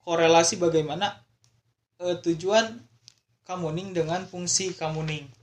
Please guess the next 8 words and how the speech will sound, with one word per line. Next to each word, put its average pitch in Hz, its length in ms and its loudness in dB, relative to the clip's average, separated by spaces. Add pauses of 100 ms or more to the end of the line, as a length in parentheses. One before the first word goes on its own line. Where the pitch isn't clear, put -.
(1200)
Kamuning 185 400 -4
adalah 175 240 2
sebagai 165 400 2
wadah 160 460 4 (260)
untuk 165 220 -8
mahasiswa 160 420 -8
Kuningan 151 480 -12 (2500)
dan 170 560 0